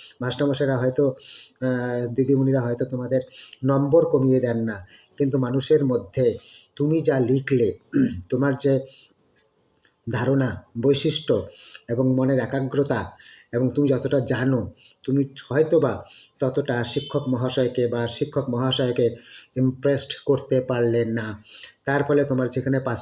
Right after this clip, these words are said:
নম্বর পাওয়ার কথা ছিল, সেখানে হয়তো সাড়ে চার পেয়ে গেলে বা চার পেয়ে গেলে।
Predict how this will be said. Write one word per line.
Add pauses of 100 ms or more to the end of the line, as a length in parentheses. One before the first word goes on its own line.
নম্বর
পাওয়ার
কথা
ছিল,
সেখানে
হয়তো
সাড়ে
চার
পেয়ে
গেলে
বা
চার
পেয়ে
গেলে।